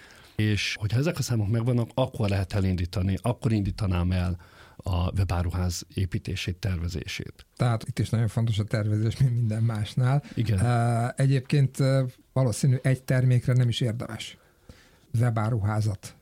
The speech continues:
Speaker 2: tervezni. Mi az a termékszám? Vagy, vagy van-e ilyen korlátja a dolognak, hogy, hogy a termékfajtáknak a számossága,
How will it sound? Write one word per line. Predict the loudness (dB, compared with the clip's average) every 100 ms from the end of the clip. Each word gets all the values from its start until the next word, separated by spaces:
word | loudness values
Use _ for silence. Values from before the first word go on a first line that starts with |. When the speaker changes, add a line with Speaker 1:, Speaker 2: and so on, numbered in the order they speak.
| -2
Speaker 2:
tervezni. | 0 0 0 0 -2 -8 -14 _ 0
Mi | 2 4
az | 2
a | 0
termékszám? | 0 0 2 -2 -2 -2 -2 0 -2 -2
Vagy, | -2 0 0 0
vagy | 0 2
van-e | 4 4
ilyen | 2 2 0
korlátja | -2 -2 -2 -2 -4
a |
dolognak, | -4 -4 -2 -4 -4
hogy, | -4 -6 -6 -20 _ -4
hogy | -2
a | -2
termékfajtáknak | -2 0 2 2 0 -4 -2 0 0 0 0 -2 0
a | -2
számossága, | 0 2 4 2 2 0 2 2